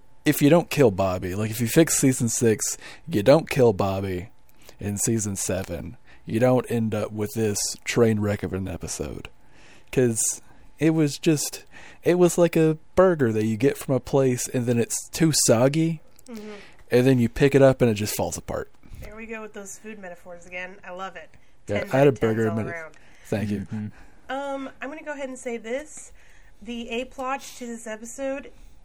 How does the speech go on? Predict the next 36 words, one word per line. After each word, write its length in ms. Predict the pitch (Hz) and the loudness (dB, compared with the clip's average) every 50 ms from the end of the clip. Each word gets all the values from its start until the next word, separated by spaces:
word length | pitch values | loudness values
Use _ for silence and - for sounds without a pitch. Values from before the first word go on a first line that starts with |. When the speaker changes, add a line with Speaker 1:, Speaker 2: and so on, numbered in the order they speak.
| - - - - - - - 208 - | -20 -20 -20 -20 -20 -20 -20 -12 -6
Speaker 2:
doesn't 360 | - 233 233 220 214 208 208 | -4 -4 -4 -4 -6 -10 -10
matter. 360 | 185 180 165 160 156 160 - - - - - - - - | -10 -10 -10 -10 -12 -16 -18 -20 -20 -20 -20 -20 -20 -14
This 200 | 220 240 262 269 | -12 -6 -2 0
Speaker 1:
Yeah. 80 | - 220 | 0 0
Speaker 2:
episode 340 | 202 277 277 - 302 277 254 | 0 -4 -8 -8 -8 -8 -8
is, 180 | 254 233 208 214 | -8 -10 -12 -14
is 320 | 214 214 - 214 202 202 | -14 -14 -14 -14 -14 -16
a 60 | 202 | -16
vehicle 420 | 190 220 226 220 214 208 - 208 196 | -14 -12 -12 -12 -12 -12 -14 -14 -14
to 80 | 202 | -12
get 220 | 196 190 185 185 - | -12 -12 -12 -10 -8
Bobby 280 | 196 190 190 196 220 | -6 -6 -6 -8 -8
back, 380 | 202 226 233 233 226 226 - - - | -8 -6 -4 -4 -4 -6 -8 -10 -10
and, 380 | 202 190 185 185 185 180 180 180 - - - - - - - | -8 -6 -4 -4 -6 -6 -8 -12 -16 -20 -20 -20 -20 -12 -8
uh, 340 | 208 196 190 190 185 185 185 | -6 -4 -4 -4 -6 -6 -8
quite 240 | - - 220 208 | -6 -6 -6 -6
frankly, 400 | 208 - 208 202 196 196 202 196 | -4 -4 -4 -4 -6 -6 -10 -12
the 120 | 190 - 180 | -12 -12 -12
car 240 | - - 226 220 214 | -8 -6 -6 -6 -6
missed 220 | 202 190 - - | -6 -10 -14 -16
the 40 | - | -20
turn 260 | - - 190 180 175 | -16 -14 -12 -10 -10
about 220 | 175 175 175 165 170 | -8 -8 -8 -8 -8
ten 200 | - 185 175 170 | -12 -14 -14 -14
miles 260 | 170 156 156 156 - | -14 -16 -16 -18 -18
back. 380 | - - - 135 151 - - - - - - - - - | -18 -20 -18 -18 -20 -20 -20 -20 -20 -20 -20 -20 -16 -8
Speaker 1:
Yeah. 240 | 110 110 110 135 123 | -2 0 2 2 2
Speaker 3:
Oh, 40 | 113 | 2
Speaker 2:
Um, 200 | 107 104 101 101 | 0 0 0 -2
Speaker 3:
yeah. 300 | 95 92 85 85 85 - - - - - - - - - - - - - - - - - - | -2 -4 -4 -8 -10 -12 -14 -18 -20 -20 -20 -20 -20 -20 -20 -20 -20 -20 -20 -20 -20 -12 -8
Speaker 1:
The 80 | - 113 | -6 -4
Speaker 2:
the 60 | 104 | 0
Speaker 1:
burger 220 | 120 120 127 120 127 | 2 2 2 2 0
Speaker 2:
A 20 | - | 0
Speaker 1:
fell 240 | - 123 113 107 | 2 0 0 0
apart. 360 | 104 - - - - - - | 0 -4 -6 -6 -6 -8 -10